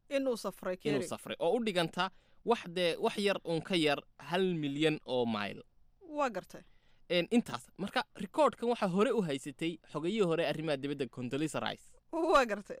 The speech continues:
Speaker 2: Ayaa rikoodhkan mar hore xagga dee masaafada safarka.
Speaker 1: Iyadana malaha aad u socod badnayd.
Speaker 2: Aad bay u socod badnayd.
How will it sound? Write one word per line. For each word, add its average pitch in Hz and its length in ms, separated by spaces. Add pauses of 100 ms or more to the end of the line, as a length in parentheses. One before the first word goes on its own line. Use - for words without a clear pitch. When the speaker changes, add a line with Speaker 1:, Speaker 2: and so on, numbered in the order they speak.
Speaker 2:
Ayaa 160 240
rikoodhkan 170 520
mar 180 120
hore 156 340 (140)
xagga 156 220
dee 143 180
masaafada 135 560
safarka. - 380 (100)
Speaker 1:
Iyadana 294 300
malaha 302 280
aad 320 100
u 320 80
socod 262 260
badnayd. 180 300
Speaker 2:
Aad 127 260
bay 123 80
u 165 40
socod 107 280
badnayd. 104 280